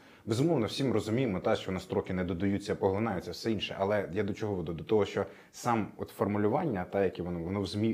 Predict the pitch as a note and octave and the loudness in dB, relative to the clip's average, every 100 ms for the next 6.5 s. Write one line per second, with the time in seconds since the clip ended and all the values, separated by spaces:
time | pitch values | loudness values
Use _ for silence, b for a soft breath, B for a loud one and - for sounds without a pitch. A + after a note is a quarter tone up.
0 | A2 F#2+ G2+ G#2+ G2 G2 - G2 - G#2 | -2 -2 -2 -2 -2 -4 -4 -4 0 -2
1 | G2 F2+ - F#2 F2 G2+ - C3+ D#3+ B | 0 -2 0 -2 -2 -6 -2 0 -2 B
2 | - A2 G#2 G2 F#2 - - b b b | -10 -2 0 0 -2 -4 -8 b b b
3 | b A2 A#2+ A2+ G2+ G#2 G#2+ G#2+ G#2+ A2 | b -6 0 6 8 10 8 8 10 10
4 | G#2+ G2 G2+ G#2 F#2+ D#2+ D#2+ G2+ A2 G2 | 10 8 4 0 0 0 2 6 8 8
5 | D3+ - F2 E2 D#2 F2 F2 F#2 F2 - | 6 6 0 -2 0 -2 0 0 -2 -2
6 | F2+ F2+ F#2 D#2+ - | -2 -2 -2 -4 -6